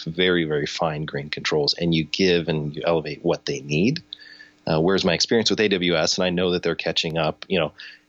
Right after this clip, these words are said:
has been that you had a lot of controls, and now we're gonna add in other things, you know, identity accounts and things that we can use to, to add that. So I absolutely agree with that. It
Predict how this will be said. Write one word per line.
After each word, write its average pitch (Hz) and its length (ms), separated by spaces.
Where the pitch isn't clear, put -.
has 95 240
been 90 320
that 82 200
you 90 120
had 98 260
a 90 40
lot 85 360
of 110 100
controls, 120 640
and 87 200
now 160 180
we're - 140
gonna 82 100
add 76 320
in 78 240
other 80 260
things, - 540
you 76 60
know, 73 100
identity 76 460
accounts 73 420
and - 80
things 78 160
that - 100
we 78 60
can 76 180
use 73 260
to, - 220
to - 200
add 151 140
that. - 220
So 90 180
I - 60
absolutely 110 760
agree 92 280
with 127 120
that. 131 320
It 90 160